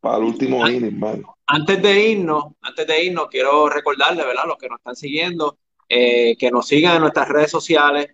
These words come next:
Speaker 2: eh, Chochito Sports en YouTube. Eh, estamos compartiendo mucha información allí, muchos videos, está gustando mucho, así que visítenos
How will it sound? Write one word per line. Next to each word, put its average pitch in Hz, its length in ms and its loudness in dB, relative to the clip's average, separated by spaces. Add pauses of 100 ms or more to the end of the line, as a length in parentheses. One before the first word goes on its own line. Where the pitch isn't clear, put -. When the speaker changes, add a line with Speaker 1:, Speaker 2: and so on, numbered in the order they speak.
(140)
Speaker 2:
eh, 113 380 -2
Chochito 147 440 -4
Sports 180 540 0
en 151 140 -6
YouTube. 190 520 2 (540)
Eh, 120 340 2
estamos 127 320 -2 (200)
compartiendo 147 600 0
mucha 139 200 -8
información 147 580 -2
allí, 151 320 0
muchos 143 300 -6
videos, 147 580 2
está - 160 -2
gustando 139 460 -2
mucho, 165 260 -4
así 123 180 -2
que 131 120 2
visítenos 127 400 -2